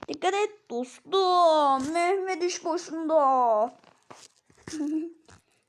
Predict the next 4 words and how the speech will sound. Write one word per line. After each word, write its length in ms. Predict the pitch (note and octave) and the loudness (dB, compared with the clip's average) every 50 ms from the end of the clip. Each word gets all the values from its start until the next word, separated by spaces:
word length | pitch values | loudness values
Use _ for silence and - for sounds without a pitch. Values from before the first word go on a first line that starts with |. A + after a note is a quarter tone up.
| _ _ | _ _
Helal. 560 | _ - - G#3+ A3 A3+ A3+ A3 A3+ A3 A3 G#3+ - - - - _ _ _ _ _ _ _ _ _ _ _ _ _ _ _ _ _ _ _ _ _ _ _ _ _ _ _ _ _ _ _ _ _ _ _ _ _ _ _ _ _ _ _ _ _ _ _ _ _ _ _ _ _ _ _ | _ -12 -10 -10 -8 -8 -8 -6 -6 -6 -8 -8 -14 -20 -20 -20 _ _ _ _ _ _ _ _ _ _ _ _ _ _ _ _ _ _ _ _ _ _ _ _ _ _ _ _ _ _ _ _ _ _ _ _ _ _ _ _ _ _ _ _ _ _ _ _ _ _ _ _ _ _ _
Kuzenim 640 | - C#4 C4 C4 C#4+ D#4 E4 E4 F4 E4 E4 D#4 D#4 | -16 -14 -10 -6 -4 -2 -2 0 0 0 0 0 -2
ne 60 | D4+ | -2
yapayım? 460 | C#4 C4+ C#4+ D4 D4+ D4 C#4+ D4+ E4+ | -2 -4 -4 -6 -6 -6 -6 -6 -8